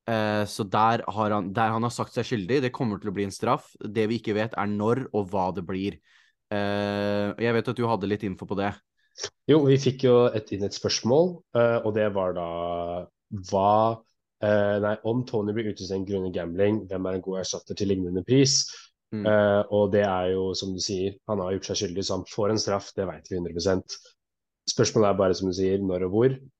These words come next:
Speaker 2: Eh, og det som er, det jeg leste, er at, eh, det tar litt tid før en spiller kommer i en høring med F A,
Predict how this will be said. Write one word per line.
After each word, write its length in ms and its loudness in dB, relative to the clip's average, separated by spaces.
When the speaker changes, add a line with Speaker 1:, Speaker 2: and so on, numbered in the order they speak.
Speaker 2:
Eh, 340 0
og 160 -2
det 120 0
som 260 -2
er, 540 -2
det 80 -6
jeg 160 -2
leste, 320 -4
er 320 -4
at, 160 -8
eh, 600 -4
det 100 -4
tar 100 2
litt 160 2
tid 400 -4
før 320 0
en 80 -2
spiller 400 -4
kommer 320 -4
i 60 -4
en 80 -10
høring 360 -2
med 220 -4
F 240 -10
A, 60 4